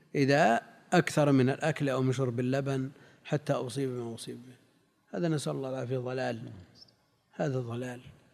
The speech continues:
تس-، وصف إبراهيم بأشرف الأوصاف، الخلة التي هي غاية المحبة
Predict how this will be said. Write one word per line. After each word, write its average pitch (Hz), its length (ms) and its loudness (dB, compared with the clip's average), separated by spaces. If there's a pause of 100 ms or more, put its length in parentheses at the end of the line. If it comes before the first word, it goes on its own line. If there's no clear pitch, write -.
(640)
تس-، 151 280 4 (440)
وصف 170 400 12
إبراهيم 143 640 4
بأشرف 139 640 2
الأوصاف، 127 680 -4 (360)
الخلة 139 720 6
التي 139 420 0
هي 143 160 2
غاية 170 540 8
المحبة 139 760 2